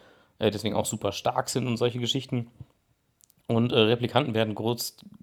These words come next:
äh, Großteil, ähm, dafür hergestellt, eben all die Arbeiten zu verrichten, die Menschen nicht verrichten wollen.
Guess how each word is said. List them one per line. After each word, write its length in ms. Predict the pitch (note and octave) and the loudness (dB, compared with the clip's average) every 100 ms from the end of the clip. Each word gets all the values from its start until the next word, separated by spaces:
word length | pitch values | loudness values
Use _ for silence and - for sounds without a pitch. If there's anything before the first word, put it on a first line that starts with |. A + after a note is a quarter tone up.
| - - | -14 -6
äh, 180 | G#2+ | -6
Großteil, 520 | G#2 A#2 A#2 A2+ G#2+ A2 - - - _ _ - | -4 -2 -2 0 -2 -4 -14 -20 -20 _ _ 0
ähm, 240 | G#2 G2 | 2 4
dafür 280 | G#2+ - G#2+ | 4 4 0
hergestellt, 420 | G#2+ A2+ A2+ G#2 | 0 2 2 0
eben 280 | G2+ G#2 G2+ | 0 -4 2
all 200 | B2 D3+ | 4 4
die 200 | C#3 D3+ | 2 0
Arbeiten 320 | A#2 A#2 - | 0 0 -4
zu 120 | - | -6
verrichten, 400 | - G#2+ A#2 - | -2 -2 -2 -6
die 120 | A2 G#2 | -2 0
Menschen 540 | C3 E3+ - G2+ G#2 | 0 0 -4 -6 -2
nicht 240 | A2+ - | -4 -4
verrichten 600 | - A2+ A2 - A2 G2+ | -4 -4 -4 -6 -6 -2
wollen. 360 | A2 B2 G#2 | 4 4 4